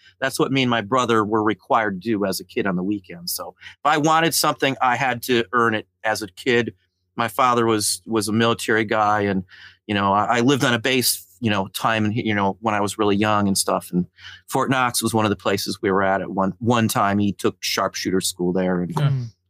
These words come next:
Speaker 1: that kind of
Speaker 2: Very cool. So, um, did you ever do anything,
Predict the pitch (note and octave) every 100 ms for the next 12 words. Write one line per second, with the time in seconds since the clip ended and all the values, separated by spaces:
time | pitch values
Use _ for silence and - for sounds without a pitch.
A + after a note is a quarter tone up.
0 | - G2 - - - _ _ _ _ _
1 | _ _ _ _ - D3 C3 D3+ C#3 A#2+
2 | - E3+ D#3 D3 - _ _ D3 C#3+ C3
3 | C#3 D3+ F#3+ F#3 E3 F3+ D#3 F3 E3+ F3
4 | E3+ E3 D#3+